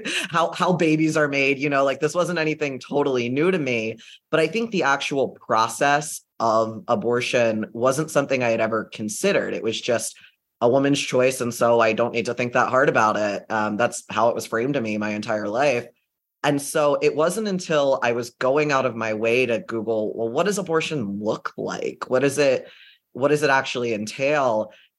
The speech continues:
that I became anti-abortion. And I actually started looking on, like, Planned Parenthood's website. Like, I, I wasn't going to, like, pro life apologetics dot net to try to figure out why to oppose abortion. I was trying to figure out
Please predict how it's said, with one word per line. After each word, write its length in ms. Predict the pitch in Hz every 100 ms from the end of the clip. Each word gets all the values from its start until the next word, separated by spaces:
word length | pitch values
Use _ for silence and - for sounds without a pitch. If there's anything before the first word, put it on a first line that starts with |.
| 131
that 160 | 120 -
I 580 | 131 147 156 147 131 -
became 380 | - 113 117 107
anti-abortion. 680 | 107 104 110 101 107 107 110
And 120 | 110
I 160 | 110 180
actually 340 | 220 165 139
started 720 | 120 - 123 139 139 113 104 107
looking 420 | 113 113 107 107
on, 600 | 107 107 104 104 101 95 _ _ _ _ _ -
like, 200 | 120 - -
Planned 440 | - 117 131 131
Parenthood's 600 | - 104 123 - - -
website. 540 | 82 - - 95 90
Like, 160 | - 104
I, 380 | 120 139 143 139 - -
I 140 | 156
wasn't 400 | 175 190 185 160
going 420 | 151 151 143 139 131
to, 200 | 139 123
like, 240 | 110 95
pro 160 | - 170
life 200 | 160 151
apologetics 680 | 135 151 143 143 139 - -
dot 240 | 139 123
net 320 | 127 127 113
to 100 | 135
try 200 | - 127
to 60 | 120
figure 380 | - 131 120 120
out 400 | 117 113 110 - - _
why 260 | 123 123 131
to 140 | 127
oppose 320 | 123 120 123 113
abortion. 640 | 104 147 175 123 110 110
I 240 | 113 127 151
was 140 | 156
trying 160 | 151 127
to 40 |
figure 280 | 139 123 127
out 320 | 120 117 -